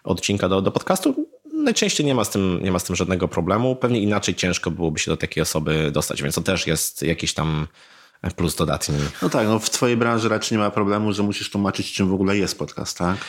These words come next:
Speaker 2: Bo myślę, że
Speaker 1: Myślę, że jest jakaś tam większa roz-, rozpoznawalność.
Speaker 2: Większa-, większość osób raczej, raczej kojarzy przynajmniej samą nazwę.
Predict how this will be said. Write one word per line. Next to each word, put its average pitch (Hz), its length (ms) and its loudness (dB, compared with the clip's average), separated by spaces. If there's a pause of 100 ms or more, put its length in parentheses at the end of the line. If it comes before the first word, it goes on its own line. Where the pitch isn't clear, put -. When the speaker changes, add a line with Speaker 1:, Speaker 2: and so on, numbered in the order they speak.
(140)
Speaker 2:
Bo 85 80 0
myślę, 92 320 2
że 92 580 2
Speaker 1:
Myślę, 151 200 2
że 147 140 2
jest 131 160 0
jakaś 107 240 0
tam 95 140 2
większa 95 300 2
roz-, 87 220 0
rozpoznawalność. 101 920 0
Speaker 2:
Większa-, - 260 -2
większość 117 280 0
osób 123 240 -2
raczej, 101 500 0
raczej 107 460 0
kojarzy 104 480 0
przynajmniej 98 340 0
samą 101 240 0
nazwę. 92 460 0